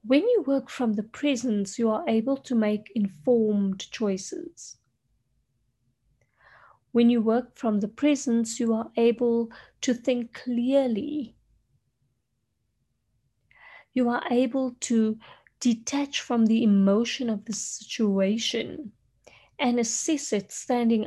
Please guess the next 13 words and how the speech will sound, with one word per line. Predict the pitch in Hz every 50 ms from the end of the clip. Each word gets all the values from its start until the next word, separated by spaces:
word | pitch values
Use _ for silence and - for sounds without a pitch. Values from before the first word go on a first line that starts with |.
| -
outside | - 220 226 240 240 - - - 240 220 202 196 190
of | 202 180 -
the | - 202 196
emotion. | 190 190 190 190 190 180 - - 269 - - 320 262 - _ _ _ _ _ _ _ _ _ _ _ _ _ _ _ _ _ _ _ _ _ _ _ _ _ _ _ _ _ _ _ _ _ _ _ _ _ _ _ _ _ _ _ _ _ _ _ _ _ _ _ _ _ _ _ _ _ _ _ _ - - - - - - _ -
And | 254 247
this | 240 262 - -
is | 339 320 -
our | 330 294
second | - - - - - 330 320 320 - 381 339 285 226 202 196 - -
journaling | - 220 208 202 202 196 196 190 190 180
question | - 208 202 196 - - 214 202 185 190 -
for | - 208
today, | 208 - - 196 214 214 240 247 208 - - - 233